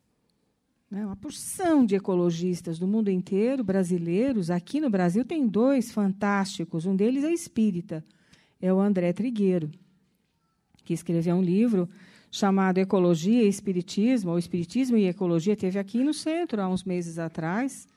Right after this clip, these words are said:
Impressionante as revelações que ele faz, né? Tem o Washington Novaes, aqui de São Paulo, e tantos outros, que já alertavam e muito quanto ao problema da seca que poderia vir,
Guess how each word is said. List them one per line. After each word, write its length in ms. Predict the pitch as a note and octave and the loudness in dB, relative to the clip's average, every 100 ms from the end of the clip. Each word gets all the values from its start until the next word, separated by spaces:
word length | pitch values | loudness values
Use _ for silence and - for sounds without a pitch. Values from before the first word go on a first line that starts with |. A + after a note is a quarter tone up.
| _ _ _ _ _ _ - | _ _ _ _ _ _ -4
Impressionante 1080 | G#3 A3+ B3 A#3+ F4+ F#4+ C#4 C#4 C4 F#3+ E3 | -2 0 -2 -2 -4 0 2 2 2 -2 -2
as 260 | E3 - | -4 -8
revelações 800 | F3+ F3 E3 E3 E3 - D3+ D3+ | -4 -2 0 0 -2 -4 -4 -4
que 80 | F3+ | -6
ele 120 | A#3 | -6
faz, 600 | B3+ C#4 B3+ G#3 - - _ _ - _ _ _ _ _ - | -2 -2 0 -4 -8 -20 _ _ -20 _ _ _ _ _ -8
né? 280 | F#3 C4+ D4+ - - - | -4 -4 -6 -16 -20 -14
Tem 180 | - B3 | 2 4
o 80 | G#3+ | 6
Washington 480 | F#3 F#3 G3 F#3+ G3 | 4 2 0 -2 0
Novaes, 540 | A3+ A#3+ C4 B3+ F3+ | 0 0 -2 -2 -4
aqui 220 | F3 - | -6 -10
de 80 | F3+ | -12
São 180 | - A#3 | -6 -4
Paulo, 420 | A#3 C#4+ A3 D#3+ - _ _ | -2 -4 -4 -6 -10 _ _
e 120 | C#4+ D4 | -8 -6
tantos 460 | G3+ F3 A3+ A3+ | -2 -2 -4 -4
outros, 460 | F3 D#3+ - - - _ _ _ - - | -4 -6 -8 -20 -20 _ _ _ -20 -20
que 180 | - D4+ | 4 4
já 380 | G3+ F3 B3 C#4+ | 6 4 4 4
alertavam 1000 | C4 A3+ A3 - G3+ G3+ G3 F3+ F#3 G#3 | 2 2 0 -2 -2 0 2 2 2 4
e 60 | |
muito 920 | A3 G3 F#3+ A3 A#3+ A#3+ A#3+ A3+ G#3+ F#3 | 4 6 8 8 8 8 8 6 4 -2
quanto 260 | F#3+ F3 | -2 -2
ao 80 | F3 | -4
problema 420 | F3 D#3+ E3 D#3+ | -4 -4 -2 -2
da 120 | D#3 | -4
seca 420 | D#3 - F3 E3+ E3+ | -8 -6 -6 -6 -8
que 120 | F3+ | -10
poderia 520 | - F3 E3+ F#3+ A3 | -8 -4 -2 -2 -2
vir, 300 | F#3 E3 D#3+ | -2 -2 -4